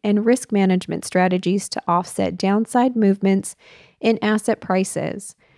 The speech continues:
Downside risks to our call include one or more of further erosion of profit margins due to falling rates of revenue growth,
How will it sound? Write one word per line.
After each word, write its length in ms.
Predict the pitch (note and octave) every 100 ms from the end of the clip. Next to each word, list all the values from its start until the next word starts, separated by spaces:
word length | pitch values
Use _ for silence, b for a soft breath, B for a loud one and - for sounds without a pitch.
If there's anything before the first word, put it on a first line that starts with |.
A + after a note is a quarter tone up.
| b b b -
Downside 680 | A3 B3+ D4 - C#4 C4+ A#3+
risks 420 | G3 G3+ - -
to 200 | - F#3 -
our 160 | F#3+
call 420 | G#3 - F3+ F3+ -
include 340 | F#3+ - G#3+ G3
one 500 | F#3+ G#3 A3 C4+ -
or 160 | B3+ B3+
more 340 | G#3 G3 F#3 -
of 360 | F#3 F3+ G3 - _
further 400 | _ - G#3 A#3+
erosion 640 | C#4+ C4 A#3+ G3+ G3+ G#3 G#3
of 260 | F#3 F#3 -
profit 380 | F#3+ G3+ B3
margins 600 | A#3 G#3+ F#3 F#3 F#3 F#3
due 160 | - F3+
to 100 | F#3
falling 540 | - - F#3+ A3+ A#3
rates 260 | G#3+ G3+ -
of 140 | F#3+
revenue 340 | G3 G#3+ G3+ F3+
growth, 420 | - E3+ F3